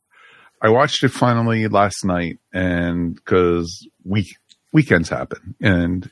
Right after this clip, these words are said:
you know, and you just can't sit there and, you know, wait till B B C America shows it and then go,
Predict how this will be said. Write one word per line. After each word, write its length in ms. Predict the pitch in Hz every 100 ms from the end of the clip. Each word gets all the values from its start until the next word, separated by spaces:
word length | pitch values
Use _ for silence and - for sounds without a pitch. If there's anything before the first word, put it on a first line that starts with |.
| -
you 80 |
know, 240 | 92 82 85
and 200 | 92 92
you 100 | 98
just 240 | 104 98 -
can't 260 | 92 85 -
sit 180 | 85
there 300 | - 85 80 - - 87 - - _ _ -
and, 480 | 95 92 90 87 95
you 80 |
know, 240 | 90 87 85
wait 300 | 98 92 87
till 220 | - 90
B 160 | 87 92
B 100 | 85
C 220 | - 87
America 400 | 82 82 82 -
shows 320 | 80 80 80 85
it 140 | 78
and 120 | 80
then 340 | 80 80 80 90 - - -
go, 200 | 85 85